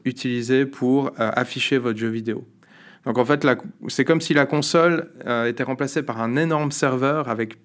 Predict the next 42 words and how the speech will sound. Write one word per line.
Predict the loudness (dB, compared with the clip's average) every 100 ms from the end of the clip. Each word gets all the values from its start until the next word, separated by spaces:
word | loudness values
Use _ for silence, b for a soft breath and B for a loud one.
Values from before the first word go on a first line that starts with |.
| _
plein | 2 4
de | 4
consoles | 2 -2 2 2 2
connectées. | 2 0 0 0 -2 -2 B B
J'essaie | -6 -2 0
d'imaginer, | 0 2 2 2 0 -2 -2 -2
euh, | -2 -4
d'imaginer | -2 0 2 0
un | 0
peu | -2
ça | -4
pour | -4 -4
vous. | -2 -4 -4 B B B
Et | 2 2
puis | 2 -2
vous, | 2 6 6
en | 4
fait, | 2 2
votre | 2 2
écran, | 0 0 0 2 0 -4 B
vous | -2 2
avez | 2
juste | 2
besoin | 0 0
de | 2
votre | 2 2
écran | 0 0
pour | 0 -2 0
afficher, | -2 -2 -4 -4 0 0 0 0
euh, | 0 2 0 0
la, | -2 -2
la, | -2 -4
la | -6 -10
finalité | -8 -4 -2 -2 -2 -4
de |
ces | -2 -2
calculs, | -2 -2 -2
donc | -2 -4
le | -2 -4
jeu | -2 -2
en | 0
lui-même. | -2 -4 -10